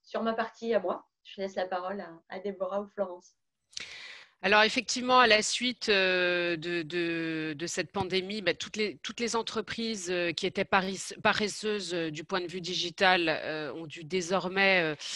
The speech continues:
Speaker 2: euh, donc, euh, s'adapter, euh, à toute une panoplie, euh, d'outils numériques, hein, donc, euh, solutions cloud, partage des documents, conférences vidéo, sécurité de l'information,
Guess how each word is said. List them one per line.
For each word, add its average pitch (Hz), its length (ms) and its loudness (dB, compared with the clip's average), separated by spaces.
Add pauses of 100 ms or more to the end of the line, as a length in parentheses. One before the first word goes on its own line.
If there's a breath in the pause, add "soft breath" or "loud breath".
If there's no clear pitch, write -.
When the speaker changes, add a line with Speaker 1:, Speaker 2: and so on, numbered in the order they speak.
(360 loud breath)
Speaker 2:
euh, 147 1000 0
donc, 147 340 -10
euh, 135 1000 -4
s'adapter, 196 960 2
euh, 165 160 4
à 160 80 4
toute - 260 -6
une 202 140 -6
panoplie, 202 680 2
euh, 180 120 6
d'outils 190 380 -2
numériques, 196 680 2
hein, 185 220 4
donc, 165 300 -8
euh, 160 220 -2
solutions 165 500 -6
cloud, 190 680 4
partage 170 480 0
des 170 100 -2
documents, 190 760 2
conférences 180 580 -2
vidéo, 180 600 6
sécurité 185 560 -2
de 170 80 -2
l'information, 175 720 0